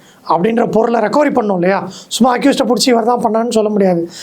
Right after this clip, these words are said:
என்ன அப்பரேட்டஸ் யூஸ் பண்ணியிருக்காரு, இல்ல என்ன வந்து பொருளை இது பண்ணியிருக்காரு. இப்போ உதாரணத்துக்கு செயின் அறுக்கிறதுக்கு வந்து அவருக்கு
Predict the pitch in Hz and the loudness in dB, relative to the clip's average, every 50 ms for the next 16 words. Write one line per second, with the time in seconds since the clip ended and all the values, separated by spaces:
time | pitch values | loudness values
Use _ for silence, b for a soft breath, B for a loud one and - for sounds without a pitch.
0 | B B - 202 202 233 233 214 214 - 247 247 233 240 233 202 - - 214 196 | B B -4 -2 0 0 -2 -2 0 0 0 0 0 0 -2 -2 2 2 2 2
1 | - - 202 185 180 170 165 170 170 180 202 214 208 214 B B B B B - | 2 0 0 0 0 2 2 2 2 4 2 2 0 -2 B B B B B 0
2 | 202 190 190 190 202 226 247 269 247 233 226 214 233 185 220 226 226 233 226 214 | 0 2 2 2 2 2 2 2 2 2 0 0 0 0 0 0 0 0 0 0
3 | 196 185 214 196 190 175 170 170 165 165 180 190 196 185 190 B B B B - | 0 0 0 0 0 0 0 0 2 2 2 2 2 0 -2 B B B B -2
4 | 208 175 185 190 202 214 233 262 254 226 220 233 247 - - 240 247 247 247 226 | 0 2 2 2 2 2 2 2 0 0 0 0 0 0 0 0 0 0 0 0
5 | 208 190 - 208 202 196 190 - 233 240 247 240 B B B B B B _ - | 0 0 0 0 0 0 0 2 0 0 0 0 B B B B B B _ -4
6 | 233 180 175 196 214 214 247 247 240 208 202 208 196 190 190 - - 247 | 0 0 0 0 2 2 2 2 2 0 0 -2 -4 -6 -6 -4 -4 -4